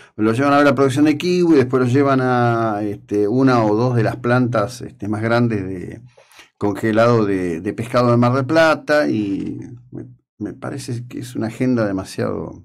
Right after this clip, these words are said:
pobre. Mar del Plata hoy, lamentablemente, está en el centro de la atención nacional porque la pericia que se hizo en los, este, laboratorios oficiales de Junín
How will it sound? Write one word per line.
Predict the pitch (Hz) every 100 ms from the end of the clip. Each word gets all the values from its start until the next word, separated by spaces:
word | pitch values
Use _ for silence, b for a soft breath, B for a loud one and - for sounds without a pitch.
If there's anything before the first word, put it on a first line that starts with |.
| _ _ _
pobre. | - - - _ _ B B B B B B B B
Mar | 139 139
del | 151
Plata | 185 180 185
hoy, | 185 190 190 196
lamentablemente, | 147 131 135 131 156 156 165 165
está | 135 131
en |
el | 127
centro | 120 160 156 147
de | 143
la |
atención | 127 131 135
nacional | 143 143 151 156 160 156
porque | 131 135 127 143 151 -
la | 120 113 110 107 110
pericia | 127 143 151 151
que | 120
se | 107 117
hizo | 127 120 143 143
en | 135
los, | 107 110 - 92
este, | 95 98 _ 92 87 87 78 73 73
laboratorios | 90 87 101 101 123 123 113 - - -
oficiales | 110 - 110 120 120 113
de |
Junín | 110 135 139 143 151 151 -